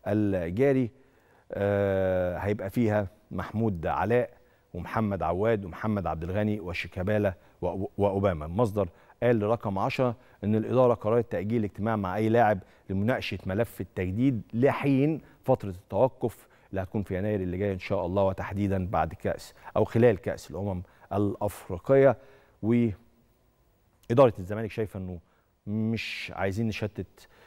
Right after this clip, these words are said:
اللاعبين في الوقت الحالي، وعايزينهم يركزوا في المباريات القادمة لنادي الزمالك. منطقي، منطقي جدا.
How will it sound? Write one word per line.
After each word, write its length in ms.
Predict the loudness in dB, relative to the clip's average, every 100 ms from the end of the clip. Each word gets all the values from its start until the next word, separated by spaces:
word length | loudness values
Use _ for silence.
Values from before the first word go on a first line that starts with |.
| -10 -2
اللاعبين 400 | 2 2 2 -2
في 100 | -2
الوقت 380 | -2 -2 -6
الحالي، 540 | -8 -4 2 4 4 0 -6 -6
وعايزينهم 340 | -4 -2 -2 -4
يركزوا 420 | -6 -4 -4 -4
في 320 | -6 -8 -6
المباريات 540 | -8 -8 -6 -6 -6
القادمة 500 | -10 -10 -6 -4 -4 -6 _ -10
لنادي 440 | -6 -4 -4 -6 -12 _ -12
الزمالك. 440 | -12 -12 -18 -20 -20 _ -2
منطقي، 400 | -2 -2 -10 -14 _ _
منطقي 360 | -10 -8 -10 -12
جدا. 140 | -16